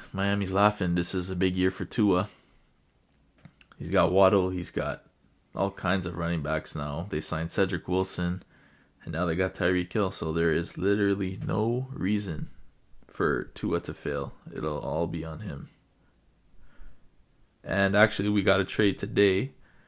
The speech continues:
which was the Dolphins.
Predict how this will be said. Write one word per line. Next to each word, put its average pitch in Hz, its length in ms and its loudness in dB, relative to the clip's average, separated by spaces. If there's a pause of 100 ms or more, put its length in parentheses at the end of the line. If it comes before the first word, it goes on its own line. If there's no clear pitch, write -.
(440)
which - 400 -4
was 90 360 2
the 90 720 -4 (580)
Dolphins. 69 1120 2